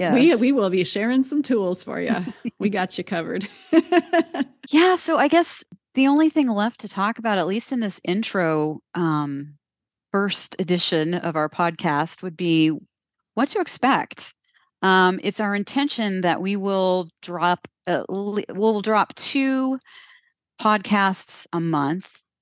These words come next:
Speaker 2: and they'll be about twenty-five minutes each. So just perfect little bite-sized pieces for you to digest. Um, we are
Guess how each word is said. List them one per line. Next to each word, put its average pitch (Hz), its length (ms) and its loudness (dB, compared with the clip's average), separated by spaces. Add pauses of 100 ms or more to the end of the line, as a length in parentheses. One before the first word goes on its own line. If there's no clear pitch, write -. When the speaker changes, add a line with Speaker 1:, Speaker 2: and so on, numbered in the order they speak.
(240)
Speaker 2:
and 180 120 0
they'll 175 120 0
be 180 180 0
about 156 420 0
twenty-five 277 580 0
minutes 214 340 -4
each. - 500 -6
So 196 320 -2
just 190 220 -8
perfect 220 380 -4
little 202 200 -4
bite-sized 185 720 -2
pieces 170 520 -4 (260)
for 196 100 -4
you 190 180 0
to 185 100 -2
digest. 165 760 -2 (440)
Um, 175 580 4 (320)
we 202 200 0
are 185 680 0